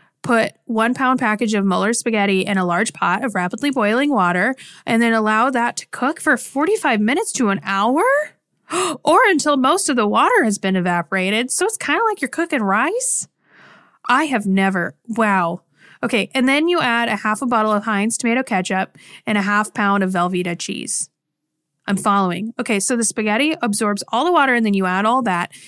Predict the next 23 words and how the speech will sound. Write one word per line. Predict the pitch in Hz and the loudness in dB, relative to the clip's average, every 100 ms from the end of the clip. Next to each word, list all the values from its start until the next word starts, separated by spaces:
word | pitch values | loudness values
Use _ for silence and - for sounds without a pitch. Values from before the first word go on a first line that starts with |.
| - | -6
And | 254 | 0
then | 240 | 2
Milton | 233 226 220 | 2 0 -2
says, | 233 208 | -2 -4
"Continue | - 214 240 254 | -4 -4 0 0
cooking | 302 233 220 233 226 | 0 -2 0 -2 0
until | 214 220 | -2 -2
all | 202 220 214 | -2 0 -2
the | |
contents | 262 233 208 226 240 240 | -2 0 0 0 -2 -2
have | 214 214 226 | -2 -2 0
amalgamated." | 220 208 269 311 208 175 - - _ _ _ _ _ _ _ _ _ _ _ _ _ _ - | 0 0 0 0 0 -2 -8 -12 _ _ _ _ _ _ _ _ _ _ _ _ _ _ -8
And | 247 233 | 0 2
then | 226 247 | 2 2
you | 247 233 | 0 0
allow | 226 214 196 214 285 | 2 2 4 4 2
to | 302 | -2
cool | - - 214 208 | -6 0 2 2
and | 214 214 196 | 0 0 0
demold | 196 220 277 226 196 190 180 185 226 269 247 | 0 0 2 4 4 2 2 2 2 0 0
from | 240 220 | 0 2
the | 214 | 2
pot. | 196 - 214 226 311 | 0 2 4 6 4